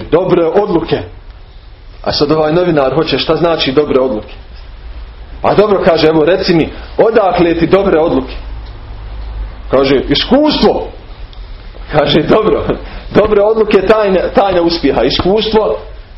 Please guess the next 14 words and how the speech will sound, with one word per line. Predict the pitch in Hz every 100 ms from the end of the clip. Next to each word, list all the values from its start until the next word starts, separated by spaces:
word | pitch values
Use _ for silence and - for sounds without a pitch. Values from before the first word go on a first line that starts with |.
| 147
je | 180
na | 175
čemu | 175 208 196
si, | -
jel, | 190 214 - - - -
dobio | 139 220 190 160
te." | - 143 - -
A | 147
kaže: | 170 175 165 156 110 - -
"Odakle | - 233 233 202 190
ti", | 208
kaže, | 190 180
"iskustvo?" | - 202 185 117
Kaže: | 170 135